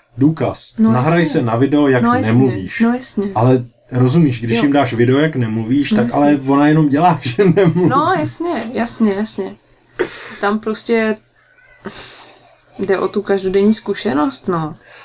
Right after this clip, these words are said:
Speaker 1: No ale teď si vem, že, že, ehm, jakoby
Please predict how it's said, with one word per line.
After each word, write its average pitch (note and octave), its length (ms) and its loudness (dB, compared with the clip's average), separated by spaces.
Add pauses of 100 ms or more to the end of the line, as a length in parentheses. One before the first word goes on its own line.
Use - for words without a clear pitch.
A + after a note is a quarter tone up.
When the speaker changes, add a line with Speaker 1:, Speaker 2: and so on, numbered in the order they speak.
(160)
Speaker 1:
No G#2+ 140 0
ale A#2 120 0
teď D#3 160 2
si - 120 0
vem, F#2 300 -2
že, G#2 420 0 (280)
že, F#2+ 520 0 (600)
ehm, F2 720 -6 (180)
jakoby G2 800 0